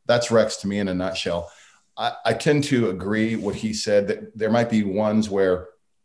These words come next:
a certain background is better, but what Rex is too humble to admit is I think he looks at every mediation as one he can do. It's just a matter of whether he has to study up a little bit more on, on a certain subject area.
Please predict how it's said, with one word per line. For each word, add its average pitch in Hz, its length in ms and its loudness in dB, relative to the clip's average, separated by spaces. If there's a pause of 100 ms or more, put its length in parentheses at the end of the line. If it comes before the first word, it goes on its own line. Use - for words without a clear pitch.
(320)
a - 60 -10
certain 101 340 0
background 104 480 0
is 92 120 -6
better, 98 500 -2 (560)
but 104 220 2
what 104 140 -2
Rex 110 320 2
is 95 100 -6
too - 160 -4
humble 110 320 2
to - 160 -8
admit 101 440 0
is 90 460 -2 (320)
I 113 80 4
think 117 200 0
he 117 120 -2
looks 104 260 -2
at 98 60 -2
every 107 220 2
mediation 95 880 -2 (520)
as 95 200 -4
one 98 300 0
he 95 180 -4
can 85 220 -6
do. 80 380 -2 (180)
It's 95 140 -10
just - 200 -4
a 110 40 0
matter 104 260 2
of 90 100 -2
whether 95 200 0
he 104 100 -2
has 101 160 0
to - 60 -10
study 101 380 0
up 101 160 0
a - 20 0
little 92 200 -2
bit 92 160 -4
more 87 440 -4
on, 85 320 -4
on 90 140 -8
a 87 40 -10
certain 82 280 -6
subject 95 420 -6
area. 78 320 -4